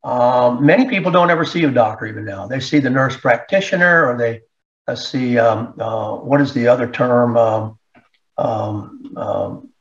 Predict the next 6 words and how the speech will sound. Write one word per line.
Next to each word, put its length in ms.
for 100
the 360
physician's 480
assistant, 800
you 100
know, 400